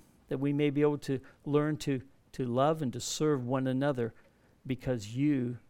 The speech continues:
gave your life on Calvary for us. And if there's somebody here today, Lord, who's searching and they're, they're wondering what, what this, this Christianity is all about, that they will understand that Jesus Christ came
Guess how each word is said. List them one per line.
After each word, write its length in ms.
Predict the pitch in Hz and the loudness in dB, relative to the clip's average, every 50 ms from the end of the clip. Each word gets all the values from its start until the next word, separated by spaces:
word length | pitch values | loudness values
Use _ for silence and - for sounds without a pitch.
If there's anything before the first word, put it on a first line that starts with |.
| - 131 | -8 -2
gave 280 | 120 131 131 135 127 | 0 2 2 2 2
your 200 | 123 135 151 156 | 0 0 0 0
life 420 | 151 135 120 117 113 120 120 - - - | 0 0 0 0 -2 -4 -6 -8 -12 -10
on 260 | - 143 131 139 143 | -6 -4 -4 -4 -4
Calvary 540 | 131 - - 120 117 117 113 117 120 117 113 | -6 -4 -4 -2 -2 -2 -2 -4 -4 -6 -6
for 240 | - - - 120 120 | -6 -8 -8 -6 -4
us. 280 | 120 117 110 - - | -4 -6 -6 -6 -2
And 100 | 147 151 | 0 2
if 100 | 160 151 | 2 2
there's 160 | 151 175 151 - | 2 2 2 2
somebody 380 | - 233 240 240 254 233 233 | 4 6 10 10 10 10 10
here 200 | 160 175 202 190 | 6 8 6 6
today, 360 | 175 - 202 165 147 131 123 | 6 4 0 2 2 2 2
Lord, 360 | 117 120 120 113 110 104 110 - - - - - _ _ _ _ _ _ _ _ _ _ _ _ _ _ _ _ _ _ _ _ _ _ _ _ _ _ _ _ _ _ _ _ _ _ _ _ - | 2 0 0 0 -2 -2 -6 -10 -14 -20 -20 -20 _ _ _ _ _ _ _ _ _ _ _ _ _ _ _ _ _ _ _ _ _ _ _ _ _ _ _ _ _ _ _ _ _ _ _ _ 0
who's 180 | 170 170 - | 2 2 2
searching 540 | - - - 339 349 - - - 143 131 131 | 2 0 0 0 -2 -2 -2 -2 0 2 2
and 140 | 135 143 156 | 2 4 6
they're, 160 | 170 170 165 | 6 6 6
they're 160 | 147 160 165 | 6 4 2
wondering 520 | 160 156 160 196 247 233 196 156 139 135 127 | 2 2 2 2 2 2 2 2 2 4 6
what, 180 | 151 180 202 | 6 6 6
what 300 | - 190 196 208 202 - | 4 2 0 0 0 0
this, 280 | - 214 185 - - - | -2 -2 -2 -2 -6 -8
this 200 | - 208 180 - | -4 -4 -4 -4
Christianity 640 | - - - 202 - - - 175 165 165 165 165 | -4 -2 -2 -2 -2 -2 -2 -2 0 0 2 0
is 100 | 151 139 | 0 0
all 160 | 151 151 151 151 | 0 2 2 2
about, 320 | 147 143 135 123 127 - | 4 4 2 2 2 -2
that 160 | 143 143 139 | -6 -4 0
they 100 | 165 180 | 2 2
will 160 | 180 180 190 | 4 4 2
understand 720 | 185 180 180 196 185 - - - 143 127 123 120 120 120 120 - - - - - _ _ _ _ _ _ _ _ _ _ - | 2 0 -2 -4 -6 -6 -6 -4 -2 -2 -2 -2 -2 -6 -8 -12 -18 -20 -20 -20 _ _ _ _ _ _ _ _ _ _ -4
that 100 | 127 123 | -4 -4
Jesus 440 | 117 117 143 165 175 165 180 175 - | -2 0 0 0 0 -2 -4 -6 -8
Christ 480 | - - 151 127 113 110 107 - - | -8 -6 -4 -4 -4 -4 -6 -10 -12
came 480 | - - - 127 127 120 110 107 104 | -12 -8 -6 -4 -4 -4 -4 -6 -8